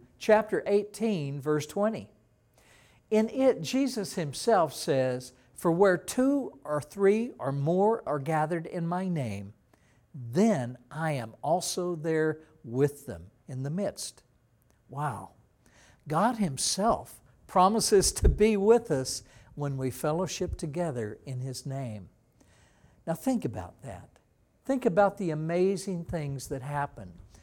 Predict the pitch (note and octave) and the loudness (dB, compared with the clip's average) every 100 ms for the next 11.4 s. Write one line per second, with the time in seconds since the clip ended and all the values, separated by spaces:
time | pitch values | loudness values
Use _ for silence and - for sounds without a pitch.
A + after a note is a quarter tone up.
0 | _ _ C#3 D3 C#3 C3+ E3+ F#3+ G3+ E3+ | _ _ -4 -2 -2 0 0 2 2 2
1 | D#3 - G#3+ F#3 F3+ E3 F#3+ F#3 C#3 - | -2 -4 -2 0 0 -2 0 0 0 -2
2 | E3 _ D3 C3+ C3 C3 - - _ _ | -12 _ -6 -4 -4 -2 -4 -6 _ _
3 | _ - C#3 - D#3 D#3+ D3 - C3 B2+ | _ -8 -8 -2 -2 0 -2 -2 -4 -4
4 | - D3 C3+ C3 C3+ B2+ A#2+ C3 C3 - | -8 -8 -6 -4 -4 -4 -6 -6 -6 -8
5 | E3 - B2+ C#3 _ _ _ _ _ _ | -10 -10 -16 -20 _ _ _ _ _ _
6 | _ B3 A#3+ - F3+ D3+ E3 C#3+ C#3+ C3+ | _ 0 0 2 0 0 -6 -8 -6 -4
7 | F3+ F3+ - - B3 A#3 - A#2 A2 - | -4 -4 -12 -8 -6 -6 -6 -8 -8 -10
8 | _ _ _ _ D3+ C#3 D3 D3+ D#3+ - | _ _ _ _ -4 -2 -2 -2 -6 -8
9 | D3 - G#3 E3 G2+ - - - _ _ | -12 -8 -6 -6 -12 -18 -20 -20 _ _
10 | _ _ G3 B3+ D4+ C4 F#3 G3 E3+ G3 | _ _ -14 -8 -4 -2 -2 -2 -4 -4
11 | G3 A2+ F#2 E2 | -6 -8 -14 -18